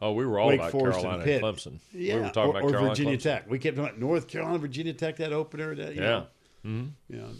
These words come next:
Speaker 2: just saying. Nobody knows
Speaker 1: Do we,
Speaker 2: anything
Speaker 1: do we
Speaker 2: in
Speaker 1: wanna pursue that
Speaker 2: I,
Speaker 1: kinda?
Speaker 2: I have no problem
Speaker 1: All right.
Speaker 2: putting dirt on it.
Speaker 1: I know.
Speaker 2: Six feet under in a grave.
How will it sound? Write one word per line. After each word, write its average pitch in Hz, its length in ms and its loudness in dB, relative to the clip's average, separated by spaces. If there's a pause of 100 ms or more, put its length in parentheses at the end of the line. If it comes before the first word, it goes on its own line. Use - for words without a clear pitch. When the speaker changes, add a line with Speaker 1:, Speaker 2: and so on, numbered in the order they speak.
(580)
Speaker 2:
just 143 160 -10
saying. 160 220 -2 (560)
Nobody 170 280 2
knows 147 200 0
Speaker 1:
Do 139 120 4
we, 147 80 8
Speaker 2:
anything 131 220 2
Speaker 1:
do 156 100 8
we 151 100 6
Speaker 2:
in 139 60 6
Speaker 1:
wanna 180 280 6
pursue 143 600 0
that 127 280 4
Speaker 2:
I, 139 60 0
Speaker 1:
kinda? 120 300 2
Speaker 2:
I 127 140 0
have 185 200 2
no 147 140 0
problem 131 580 -2
Speaker 1:
All 95 80 -6
right. 82 140 -8 (160)
Speaker 2:
putting 113 260 -2
dirt 120 240 4
on 120 140 2
it. 143 100 -6 (1600)
Speaker 1:
I 95 100 -4
know. 90 320 -6
Speaker 2:
Six - 380 -8
feet 139 200 -4
under 135 220 -4
in 127 80 -4
a 110 60 -8
grave. 123 540 -4